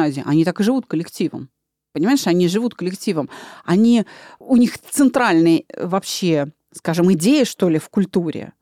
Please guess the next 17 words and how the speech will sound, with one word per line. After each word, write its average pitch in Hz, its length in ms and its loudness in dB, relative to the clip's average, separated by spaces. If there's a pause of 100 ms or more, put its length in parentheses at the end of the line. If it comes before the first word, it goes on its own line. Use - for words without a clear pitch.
(400)
это 180 440 0 (360)
уважение 220 640 2
к 190 60 -2
другому 190 340 -2
человеку. 165 680 -6
Не 214 200 4
сделать, 208 540 0
э, 135 320 -10
не 214 180 2
причинить 226 640 0
ему 202 200 0
какое-то 190 460 -2
неудовольствие. 165 840 -4 (120)
Во 208 240 0
как. 151 220 -6
Смотри, 220 420 0 (320)
если 202 480 -2